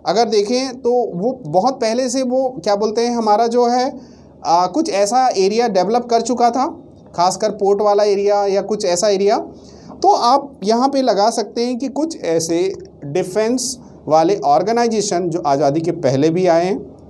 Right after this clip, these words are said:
वो आज भी उसी फ्रीक्वेंसी के साथ सर्विसेज प्रोवाइड कर रहे हैं। और डीआरडीओ, जिसकी स्थापना नाइनटीन फिफ्टी एट में हुई थी, वो तो बाद में आया, भले आज वो सबको लीड करता है। ओके,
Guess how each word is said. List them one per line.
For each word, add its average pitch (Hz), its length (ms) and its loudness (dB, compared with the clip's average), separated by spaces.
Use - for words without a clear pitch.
वो 143 260 0
आज 135 260 2
भी 196 280 -4
उसी 214 520 0
फ्रीक्वेंसी 202 680 2
के 214 160 0
साथ 214 180 2
सर्विसेज 165 560 -2
प्रोवाइड 151 420 2
कर 143 140 2
रहे 208 180 2
हैं। - 320 -6
और 185 400 4
डीआरडीओ, 226 540 0
जिसकी 208 320 -2
स्थापना 202 380 -2
नाइनटीन 170 460 0
फिफ्टी 185 480 -4
एट 226 240 2
में 233 120 2
हुई 214 220 0
थी, 240 260 -2
वो 147 180 0
तो 185 140 0
बाद 156 280 2
में 220 100 0
आया, 214 240 0
भले 175 260 0
आज 165 400 0
वो 202 120 -2
सबको 220 280 -4
लीड 151 240 -2
करता 92 300 -2
है। - 180 -4
ओके, 240 240 4